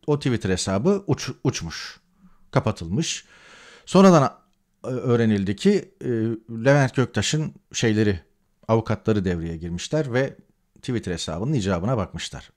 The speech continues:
Öyle söylüyorum, niye böyle söyledim de birazdan anlayacaksınız. Tabii Sedat Peker topa girdi ve orada bir cümleye çok canı sıkıldı. Yani,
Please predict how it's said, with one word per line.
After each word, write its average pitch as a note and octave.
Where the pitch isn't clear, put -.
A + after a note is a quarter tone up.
Öyle C#3
söylüyorum, C#3+
niye C3+
böyle A2
söyledim A2
de C#3
birazdan G#2
anlayacaksınız. E2
Tabii G3
Sedat D#3+
Peker B3
topa G2+
girdi G2
ve F3
orada E3
bir G3
cümleye C#3
çok D#3+
canı A2
sıkıldı. F#2+
Yani, A2